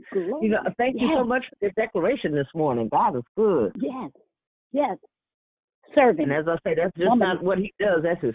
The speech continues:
Speaker 2: character. And serving is in the character of a man and a woman. You know, just
Speaker 1: Yes.
Speaker 2: being prepared at all times to be of
Speaker 1: Mm.
Speaker 2: service, not only to those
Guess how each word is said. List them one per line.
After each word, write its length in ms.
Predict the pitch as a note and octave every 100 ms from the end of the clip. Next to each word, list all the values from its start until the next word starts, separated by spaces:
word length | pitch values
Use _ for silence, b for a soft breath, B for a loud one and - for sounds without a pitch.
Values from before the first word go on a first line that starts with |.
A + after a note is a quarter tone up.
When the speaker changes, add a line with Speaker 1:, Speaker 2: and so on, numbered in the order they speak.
| -
Speaker 2:
character. 540 | G3 E3 A#2+ - G#2 - B B -
And 140 | D#3 - -
serving 460 | A#3 G3+ F3 D3+ -
is 160 | D3+
in 160 | E3 D3
the 80 | A#2 -
character 500 | G3+ D#3+ B2+ B2+ G#2+
of 180 | B2+ A#2
a 60 |
man 300 | A#2 A#2+ A#2
and 140 | A2 G#2+
a 40 |
woman. 400 | G#2+ A2 G2 F2+ - _ _ -
You 120 | B2+
know, 480 | A#2+ A#2 A#2 G#2+ - - -
just 120 | G#3
Speaker 1:
Yes. 120 | A#3
Speaker 2:
being 240 | E3 D#3+ D3
prepared 500 | A2 - F3+ E3 C3
at 140 | B2 -
all 300 | D#3 D3+ C3+ -
times 460 | E3+ E3 C#3+ A#2 B2+ _
to 180 | C3 G#2+ -
be 240 | F#3 F#3+ B2+
of 120 | B2+
Speaker 1:
Mm. 140 | C4
Speaker 2:
service, 420 | C#4 A3 F#3 G#2+ - _ _ _ _ -
not 240 | F#3+ C4 -
only 420 | A3+ A#3 G#3 F#3+ -
to 260 | B3 G#3+ F3
those 380 | D#3+ G#3+ G#3